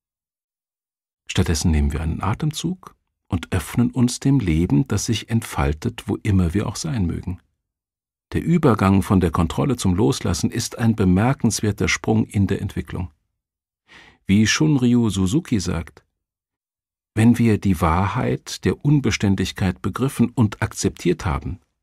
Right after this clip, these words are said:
dann sind wir im Nirvana gelandet."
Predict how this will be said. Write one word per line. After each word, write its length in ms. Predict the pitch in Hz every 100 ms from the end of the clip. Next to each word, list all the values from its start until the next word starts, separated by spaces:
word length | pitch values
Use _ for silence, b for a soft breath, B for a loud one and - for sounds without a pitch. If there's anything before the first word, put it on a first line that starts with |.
| _ _ _
dann 380 | 71 69 92 156 _ _ _ _ _ _
sind 320 | - 113 -
wir 100 | 95
im 140 | - 90
Nirvana 560 | 95 98 87 78 76
gelandet." 560 | 76 78 76 76 73